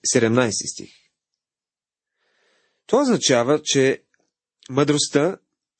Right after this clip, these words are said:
която е отгоре, не е смесена или объркана. Тя е чиста, тя е неразводнена, тя е оригинална. Тя е мъдростта, която слиза от Бога, и Яков ясно я диф-,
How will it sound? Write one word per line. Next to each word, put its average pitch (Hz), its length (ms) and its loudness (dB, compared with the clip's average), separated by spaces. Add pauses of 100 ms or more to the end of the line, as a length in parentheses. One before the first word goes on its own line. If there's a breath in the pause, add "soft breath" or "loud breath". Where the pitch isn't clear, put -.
(140)
която 156 340 0
е 131 40 2
отгоре, 120 720 0
не 117 380 -2
е 220 80 2
смесена 151 560 0 (100)
или 123 160 -4
объркана. 139 580 -4 (880)
Тя 131 160 2
е 135 60 -2
чиста, - 420 -2 (540)
тя 135 260 2
е 127 120 0 (160)
неразводнена, 123 920 -2
тя 123 340 2
е 120 80 0
оригинална. 123 800 -4 (640)
Тя 147 180 2
е 147 40 0
мъдростта, 143 500 0
която 143 380 -2
слиза 151 300 0
от 117 180 -2
Бога, 151 340 0 (420 soft breath)
и 123 120 0
Яков 160 500 -2
ясно 131 420 -2
я 123 100 0
диф-, 120 220 -4